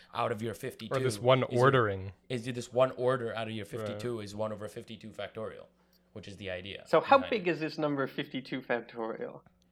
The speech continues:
Speaker 3: 'Cause it
Speaker 2: It's
Speaker 3: seems
Speaker 2: pretty
Speaker 3: like
Speaker 2: big. <laughs>
Speaker 1: I watched a crazy video on it. Like, there's a really cool video on the immense idea of fifty-two factorial
Speaker 3: Do you wanna
Speaker 1: because
Speaker 3: link to
Speaker 1: it is
Speaker 3: it in
Speaker 1: just
Speaker 3: your description?
Speaker 1: so, like, we, I, I don't
Speaker 2: Yeah.
Speaker 1: even think we,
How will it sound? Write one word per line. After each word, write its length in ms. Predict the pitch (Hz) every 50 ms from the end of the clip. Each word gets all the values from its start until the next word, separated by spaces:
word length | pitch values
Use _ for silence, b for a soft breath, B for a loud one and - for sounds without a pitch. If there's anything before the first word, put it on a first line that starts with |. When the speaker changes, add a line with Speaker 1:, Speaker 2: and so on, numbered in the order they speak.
| _ -
Speaker 3:
'Cause 140 | - 143 156
it 40 | 160
Speaker 2:
It's 80 | 160 -
Speaker 3:
seems 100 | 202 180
Speaker 2:
pretty 80 | 165 175
Speaker 3:
like 140 | 147 139 117
Speaker 2:
big. 460 | 113 123 127 123 117 110 117 131 131 117 117 - -
<laughs> 320 | 160 143 117 104 147 143
Speaker 1:
I 160 | 143 131 156 160
watched 400 | 143 135 143 160 175 - - -
a 40 |
crazy 760 | - - - - 131 127 139 139 147 156 170 160 143 131 113
video 540 | 98 101 101 113 117 131 139 143 143 147 143
on 200 | 139 135 143 156
it. 160 | 165 165 165
Like, 180 | 120 117 117 113
there's 200 | 127 127 131 123
a 80 | 120
really 420 | 113 110 117 135 147 147 147 139 127
cool 300 | - - - 131 127 123
video 420 | 110 98 107 113 117 127 135 139 139
on 280 | - 135 120 110 107
the 180 | 101 107 107 104 -
immense 480 | - 110 104 104 110 117 123 123 123 -
idea 560 | - 117 113 107 101 95 92 110 113 117 120 123
of 200 | 123 110 117 -
fifty-two 560 | - - 120 113 - - 117 107 - 120 117
factorial 480 | 104 - 104 98 98 - - 107 101 104
Speaker 3:
Do 60 | 110
you 60 | 117 117
wanna 140 | 120 123 120
Speaker 1:
because 40 | 120
Speaker 3:
link 200 | 131 135 131 -
to 160 | - 151 151
Speaker 1:
it 60 | 147
is 100 | 139 -
Speaker 3:
it 60 | - 123
in 40 | 117
Speaker 1:
just 100 | 123 127
Speaker 3:
your 80 | 123 120
description? 340 | 113 120 - - 143 - -
Speaker 1:
so, 420 | 127 127 127 127 123 120 120 117 B B B B B B B -
like, 280 | - - 170 165 - 139
we, 120 | 143 -
I, 200 | - 147 147 143
I 40 | 160
don't 100 | 190 196
Speaker 2:
Yeah. 80 | 120 131
Speaker 1:
even 140 | 123 - -
think 180 | - 170 143
we, 160 | 139 131 113